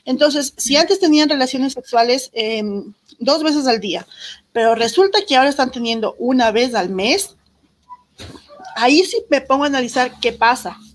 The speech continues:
por qué, qué está sucediendo. Y lo que tiene que hacer como pareja es buscar un, un psicólogo,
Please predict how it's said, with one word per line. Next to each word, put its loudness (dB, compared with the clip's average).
por -6
qué, -2
qué 4
está 0
sucediendo. -6
Y 0
lo 0
que -2
tiene -2
que 0
hacer -4
como -6
pareja 0
es -4
buscar -2
un, -4
un -2
psicólogo, 0